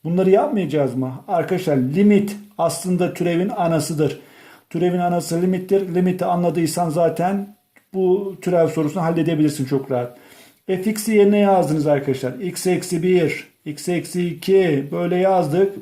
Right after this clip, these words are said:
X eksi kırk sekiz, x eksi kırk dokuzu yazdık arkadaşlar. F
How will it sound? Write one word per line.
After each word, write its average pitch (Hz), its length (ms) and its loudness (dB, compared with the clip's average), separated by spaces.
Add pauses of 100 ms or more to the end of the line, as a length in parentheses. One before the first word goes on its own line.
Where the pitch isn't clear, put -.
(440)
X 175 260 -8
eksi 175 320 -4
kırk 170 140 -6
sekiz, 180 800 0
x 160 240 -8
eksi 156 280 -6
kırk - 200 -8
dokuzu 156 340 -4
yazdık 170 460 0
arkadaşlar. 160 800 -2 (640)
F 226 240 4